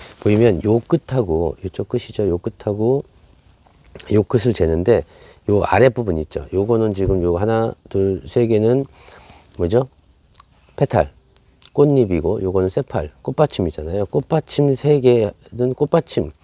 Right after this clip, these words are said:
예, 꽃잎과 꽃받침 사이를 이렇게 대봐요. 그래서 요거는 보면 둘이 거의 비슷하죠. 근데 만약에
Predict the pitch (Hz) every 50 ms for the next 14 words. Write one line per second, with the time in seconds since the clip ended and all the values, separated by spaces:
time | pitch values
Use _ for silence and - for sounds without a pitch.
0 | - - - - - - - - - - - - _ _ 92 90 85 82 82 -
1 | - - 147 160 156 156 147 101 85 - _ - - 98 - _ _ - 95 90
2 | 104 120 120 - _ _ _ - 143 - - 151 139 - - 151 139 131 - 127
3 | 127 123 117 117 104 - 110 117 - - 95 - - 82 80 80 76 71 67 69
4 | - _ _ _ _ _ _ _ _ _ - - - - - _ _ _ 110 104
5 | 113 104 92 95 98 117 113 120 117 107 98 95 101 117 135 139 127 110 - 120
6 | 113 - - 104 95 - 98 - - - 82 71 73 90 107 113 90 95 104 113
7 | 120 120 120 135 143 147